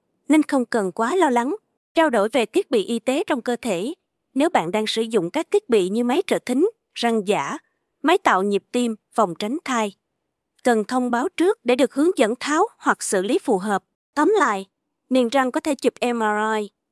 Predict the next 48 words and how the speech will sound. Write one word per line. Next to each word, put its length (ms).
nhưng 180
cần 280
cân 280
nhắc 160
tùy 160
vào 140
loại 160
khí 160
cụ 260
đang 200
sử 140
dụng. 340
Với 220
niềng 160
răng 260
mắc 120
cài 140
kim 200
loại, 320
thì 160
bác 160
sĩ 200
thường 300
sẽ 140
yêu 140
cầu 220
tháo 200
mắc 240
cài 300
để 120
tránh 160
nhiễu 140
ảnh 300
và 120
đảm 220
bảo 180
an 220
toàn 280
cho 120
sức 220
khỏe 200
bệnh 260
nhân. 240
Còn 180
niềng 200
răng 240
trong 200
suốt 280